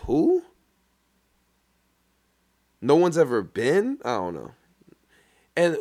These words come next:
who's, who's in the ship, Sadiq? The five-year-old child. They have a five-year-old child going to the core of the earth in a spaceship with a giant gorilla.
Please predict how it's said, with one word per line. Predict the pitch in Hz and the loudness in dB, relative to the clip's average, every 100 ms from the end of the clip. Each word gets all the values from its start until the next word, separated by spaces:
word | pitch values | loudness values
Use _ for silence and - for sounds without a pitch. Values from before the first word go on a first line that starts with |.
| 135 | -4
who's, | 190 220 - _ | -4 -4 -8 _
who's | - 220 226 233 | -6 0 2 2
in | 226 | 0
the | 214 | -2
ship, | - 156 | 0 -2
Sadiq? | - 120 123 117 - _ _ _ _ _ _ | -4 -4 -4 -6 -14 _ _ _ _ _ _
The | 113 | -4
five-year-old | - - 135 139 135 143 131 123 | 0 4 6 6 6 4 4 4
child. | 117 101 78 - - _ _ _ _ - | 0 -2 -6 -12 -20 _ _ _ _ -4
They | |
have | 151 | 0
a | 127 | 0
five-year-old | - 139 135 139 147 135 131 | 2 4 6 6 4 2 2
child | 131 120 104 | 2 2 2
going | 101 110 98 | 0 -2 -4
to | |
the | 101 | -10
core | - 123 127 123 | -2 2 4 2
of | |
the | 117 | 0
earth | - 110 95 - _ _ _ _ _ | 0 0 -2 -6 _ _ _ _ _
in | - | -8
a | 113 | -8
spaceship | - - 123 120 - 92 - - | -6 -2 -2 -2 -2 -4 -6 -8
with | 107 | -4
a | 107 | -4
giant | 85 113 113 107 | -2 0 0 0
gorilla. | 101 92 82 57 | -4 -4 -6 -10